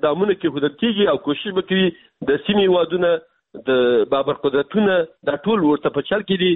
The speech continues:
د کوم فشار چې په طالبان نه ځي، دا په افغانانو ده. افغانان یې فقط ساتلي دي. تر هغو د حکومت دغه حالت د انزوا خواته بوځي. طالبان همداسې ما ویلې، باید د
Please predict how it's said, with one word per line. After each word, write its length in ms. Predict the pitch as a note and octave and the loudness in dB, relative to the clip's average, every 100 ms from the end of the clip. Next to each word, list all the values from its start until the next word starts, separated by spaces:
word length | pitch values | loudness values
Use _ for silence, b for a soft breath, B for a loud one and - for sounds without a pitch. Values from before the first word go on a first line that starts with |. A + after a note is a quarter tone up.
| B B _ | B B _
د 160 | - B2 | -2 -2
کوم 220 | - A#3 | -2 -2
فشار 300 | F#3+ - G3+ | -2 -2 -4
چې 120 | F#3+ | -2
په 60 | E3 | -4
طالبان 380 | D#3+ D#3+ F3+ G3+ | 0 0 0 0
نه 100 | F#3+ | -2
ځي، 120 | F3+ | -2
دا 100 | F3+ | -4
په 120 | F3 | -2
افغانانو 500 | D3 A#2+ D3+ G3+ G3 | -2 0 0 0 0
ده. 140 | F3+ E3+ | 0 0
افغانان 320 | C#3+ D3+ E3+ | 0 0 0
یې 80 | D#3+ | 0
فقط 220 | F#3+ D#3+ | -6 -6
ساتلي 300 | E3 D3+ G3+ | -4 -2 -4
دي. 260 | F#3 F#3 - _ _ _ | -4 -6 -6 _ _ _
تر 60 | D3 | -2
هغو 200 | D3 G3+ | 0 0
د 80 | F#3 | 2
حکومت 560 | D3 C#3 D#3+ G3 G3+ | 0 -2 -4 -4 -2
دغه 160 | D#3 C#3 | -2 0
حالت 260 | C#3 G3 G3 | 0 -2 -4
د 40 | D3+ | -2
انزوا 380 | D3 C3 E3+ F#3 | 0 2 0 0
خواته 280 | D3+ B2+ | -2 -2
بوځي. 280 | A#2+ A#2+ G#2 B B _ | -2 -4 -6 B B _
طالبان 480 | F3+ F3+ G3 C4 A#3+ - b _ _ | 0 0 2 0 -2 -14 b _ _
همداسې 360 | - D#3 G#3+ G#3 | -8 -2 -2 -2
ما 180 | F#3+ A3 | 0 0
ویلې، 340 | A3+ A3+ G#3 | 0 0 0
باید 180 | F3+ E3+ | 0 -2
د 160 | E3 | -2